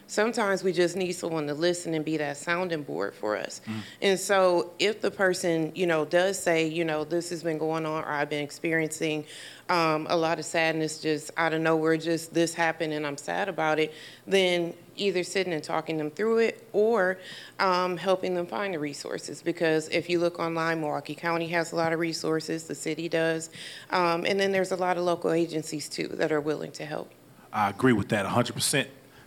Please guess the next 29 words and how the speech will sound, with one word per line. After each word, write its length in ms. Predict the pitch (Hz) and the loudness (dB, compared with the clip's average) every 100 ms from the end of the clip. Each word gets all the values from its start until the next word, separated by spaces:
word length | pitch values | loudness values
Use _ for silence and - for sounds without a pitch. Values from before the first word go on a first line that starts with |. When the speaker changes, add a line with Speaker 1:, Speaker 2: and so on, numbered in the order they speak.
| - | 0
Speaker 2:
Now, 340 | 151 147 127 - - - - - - - - - - - - - | 4 6 4 0 -16 -20 -20 -20 -20 -20 -20 -20 -14 -14 -14 0
um, 440 | 117 113 104 95 92 113 | 2 4 2 -2 -6 -4
let's 140 | 120 | -2
talk 180 | 151 117 | 0 2
about 160 | 113 | 0
anxiety. 480 | 107 98 107 90 - - | 0 0 -2 -2 -8 -10
Let's 100 | 95 | 2
go 100 | 104 | 4
there 160 | 98 | 4
next. 380 | 85 - - - - - - - - - | 2 -4 -8 -10 -10 -18 -18 -18 -20 0
Are, 180 | 123 - - - - 104 | 0 0 -6 -20 -20 0
they, 160 | 147 - | 0 0
they 220 | 113 147 | 2 2
all, 580 | - 160 208 208 190 180 - | 6 6 8 8 6 4 -2
a 40 | |
lot 180 | 113 165 | 4 4
of 60 | 190 | 4
time 300 | - 170 135 | 2 2 4
they 120 | 123 | 2
intertwine 800 | 151 151 135 147 139 127 117 104 - - | 2 4 4 6 6 8 6 4 0 -8
the 160 | 107 110 | -6 0
anxiety 640 | 120 107 113 120 113 110 | 2 4 6 6 6 2
and 180 | 104 101 | 0 -2
depression. 440 | 98 - 107 - 95 | -2 -4 -4 -2 0
I 140 | 107 98 | 0 2
hear 220 | 156 151 | 4 4
that 100 | 113 | 6
a 60 | 104 | 4
lot, 280 | 117 98 | 2 2